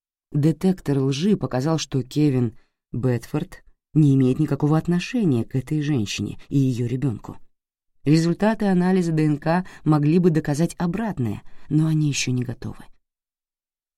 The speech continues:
Джонни не испытывал ни малейшей симпатии к мужу Кейт.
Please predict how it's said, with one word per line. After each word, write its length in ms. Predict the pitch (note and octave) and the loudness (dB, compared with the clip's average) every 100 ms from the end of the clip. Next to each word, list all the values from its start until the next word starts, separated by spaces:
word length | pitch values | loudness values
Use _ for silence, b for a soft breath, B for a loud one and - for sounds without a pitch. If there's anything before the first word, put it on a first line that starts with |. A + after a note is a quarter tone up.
| F#3+ | 0
Джонни 340 | G3 A#3 A3 | 4 6 6
не 200 | G#3+ A3 | 6 6
испытывал 560 | G#3 - A3 F#3+ A#2 A2+ | 2 -2 -2 0 0 2
ни 140 | B2 | 2
малейшей 420 | C3 C#3 D#3 D3+ | 4 4 2 2
симпатии 720 | C#3+ D#3 D3 D3 D#3+ F3 F#3 F3+ | 0 2 2 2 0 2 2 2
к 80 | |
мужу 400 | D#3 C#3+ C3 B2 | 2 0 0 -2
Кейт. 400 | A#2+ G#2 - - | -8 -12 -14 -20